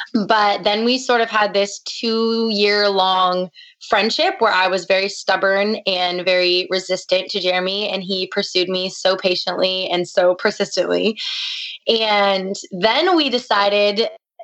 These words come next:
to start actually dating. Um, I finally sort of, like, let my walls down is how I describe it in the book. Ten days before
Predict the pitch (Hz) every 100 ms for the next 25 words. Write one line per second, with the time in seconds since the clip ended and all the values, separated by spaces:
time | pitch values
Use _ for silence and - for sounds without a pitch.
0 | - 220 - 214 202 190 - 202 214 -
1 | 240 254 202 190 190 190 196 - - -
2 | 190 185 190 196 180 185 180 185 175 185
3 | 180 - 185 190 190 185 180 180 190 180
4 | 180 - 185 175 190 - 185 185 175 185
5 | 180 180 180 180 - - - - - -
6 | 254 294 269 233 226 - 214 196 190 190